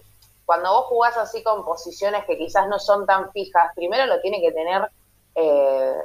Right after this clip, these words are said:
lo tiene que tener en limpio el equipo, porque si a veces lo haces con el efecto sorpresa para justamente sorprender al rival y generar algunos desmarques y demás, está buenísimo, pero primero lo tiene que tener en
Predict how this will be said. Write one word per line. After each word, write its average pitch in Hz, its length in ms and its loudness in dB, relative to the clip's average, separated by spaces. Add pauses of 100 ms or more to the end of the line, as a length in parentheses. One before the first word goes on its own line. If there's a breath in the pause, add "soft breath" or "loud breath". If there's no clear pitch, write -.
(180)
lo 156 120 0
tiene 214 180 2
que 180 80 6
tener 180 400 4
en 165 200 -2
limpio 208 480 2
el 156 140 4
equipo, 160 440 -2
porque 165 300 -2
si 190 140 -2
a 196 80 6
veces 233 280 2
lo 196 80 4
haces 185 280 -4
con 190 180 0
el 165 120 -6
efecto 196 420 -6
sorpresa 185 680 0
para 143 400 4 (340)
justamente 175 540 -4
sorprender 160 580 2
al 170 160 6
rival 185 800 6
y - 100 -20
generar 165 500 -4
algunos 165 440 -6
desmarques 175 840 0
y 160 80 -6
demás, 196 360 0
está 185 280 2
buenísimo, 185 500 -6
pero 156 200 -4
primero 233 300 -2
lo 180 120 2
tiene 190 180 -4
que 160 100 -4
tener 160 240 -4 (380)
en 151 180 -4